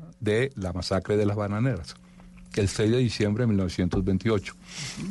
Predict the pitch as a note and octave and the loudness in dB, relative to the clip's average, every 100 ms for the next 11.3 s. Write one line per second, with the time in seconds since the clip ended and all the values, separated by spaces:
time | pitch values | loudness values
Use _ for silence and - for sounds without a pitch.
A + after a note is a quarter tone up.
0 | G#3+ - - C#3 C3 D3+ D3+ - C#3 C3 | -10 -8 0 2 2 2 0 0 0 2
1 | D3+ E3 G3 G3+ F3 F3 - - - - | 2 2 2 2 2 2 0 -8 -16 -14
2 | G#2 - - G#2 F#2 A2 G#2+ A#2+ B2 D#3 | -12 -6 0 2 4 2 2 2 4 2
3 | C#3 C3+ D3 F2+ G2 G#2 G#2 G#2 G#2+ A2+ | 2 0 0 0 2 2 0 0 2 2
4 | G2 E2 F#2+ F#2+ A2 G2+ F#2+ B2 C3 - | -2 0 0 2 2 2 2 -2 -4 -8
5 | - - - - - - G2 F#2+ F#2+ - | -20 -20 -20 -20 -10 -2 2 2 2 2
6 | A2 G#2+ A2+ A#2 B2 G2+ G#2+ - - - | 2 2 2 2 2 2 2 -2 -12 -20
7 | - - - - E3+ F3 D3 D#3 D#3+ E3 | -20 -20 -20 -4 0 2 2 2 2 2
8 | E3 D3 C#3 C3 C3 C#3+ C#3 G3 - E3 | 4 4 2 2 4 2 0 -2 0 2
9 | C3 F3+ B3+ - - B2 B2 C3 - C#3 | 2 0 -2 -8 -6 0 2 0 -4 -10
10 | - D3 D3+ - D3 D#3+ E3+ D#3 A2+ G2 | 0 2 2 4 4 2 2 2 2 2
11 | G#2 D3 | 2 0